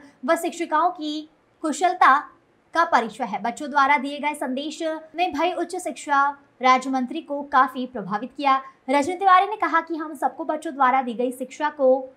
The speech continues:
अपने जीवन में ग्रहण करना चाहिए। हम सबको जल संरक्षण, पर्यावरण, प्लास्टिक मुक्त भारत को बनाने के लिए आगे बढ़ना है, जिससे कि आने वाला समय पर्यावरण को सुरक्षित बनाया जा सके। रजनी तिवारी ने कहा कि स्प्रिंग डेल्स पब्लिक स्कूल हरदोई का बहुत ही प्रसिद्ध स्कूल है,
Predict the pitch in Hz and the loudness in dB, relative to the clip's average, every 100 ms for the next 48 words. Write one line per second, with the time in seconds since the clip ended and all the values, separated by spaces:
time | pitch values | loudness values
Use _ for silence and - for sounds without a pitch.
0 | _ _ _ 262 285 302 247 262 320 277 | _ _ _ -2 -2 -8 -6 -4 -4 -4
1 | 269 233 233 311 202 185 196 240 202 226 | -4 -4 -6 -6 -8 -8 -8 -4 -4 -4
2 | 220 - _ 269 277 285 294 330 320 294 | -8 -12 _ 0 0 0 -2 -4 -4 -4
3 | 294 311 294 302 349 349 302 269 262 285 | -4 -4 -4 -4 -4 0 2 4 2 -2
4 | 320 254 240 - 254 294 302 277 277 277 | 0 0 0 -4 -10 -10 -6 0 0 0
5 | 262 240 226 226 262 285 254 254 254 - | -2 0 -2 -4 -6 -8 -2 0 0 -4
6 | - 254 254 339 359 330 339 285 285 - | 2 4 4 4 4 4 2 0 -2 -10
7 | - 320 339 427 415 359 330 320 320 330 | -4 -2 0 2 6 6 4 2 2 0
8 | 285 285 294 254 247 254 294 320 285 262 | -2 -2 0 0 2 -2 -4 -2 2 2
9 | 277 - _ _ _ - 330 320 320 381 | 2 -6 _ _ _ -10 -2 0 0 -2
10 | 403 254 208 208 240 196 196 240 254 220 | 0 0 -2 -4 -6 -6 -6 -2 -2 -2
11 | - - 247 247 277 285 277 320 349 339 | -8 2 2 4 2 4 4 2 -4 0
12 | 320 320 302 330 339 - 370 359 294 294 | 0 0 -4 -4 -4 -8 -6 2 2 2
13 | 294 269 262 262 269 - 247 247 220 220 | 0 2 2 -2 -6 -6 -4 -2 -4 -2
14 | 247 247 247 233 208 269 294 214 226 220 | -4 -2 0 0 0 -6 -6 -8 -10 -10
15 | 226 254 - 262 277 269 | -10 -12 -10 -6 0 2